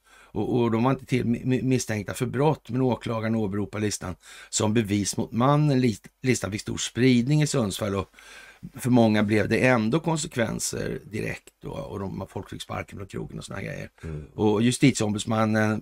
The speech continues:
Speaker 1: Per Lennebrant inled-, inledde en granskning av ärendet efter att ha fått klagomål, bland annat från personer vars namn fanns med på listan. Och, och har man inte köpt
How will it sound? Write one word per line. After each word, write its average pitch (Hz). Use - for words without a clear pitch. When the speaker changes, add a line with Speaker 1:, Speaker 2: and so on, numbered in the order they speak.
Speaker 1:
Per 101
Lennebrant 120
inled-, 98
inledde 98
en 95
granskning 123
av 151
ärendet 101
efter 92
att 110
ha 107
fått 101
klagomål, 107
bland 107
annat 98
från -
personer -
vars 95
namn 98
fanns 110
med 120
på 90
listan. -
Och, 107
och 117
har 117
man 127
inte 202
köpt -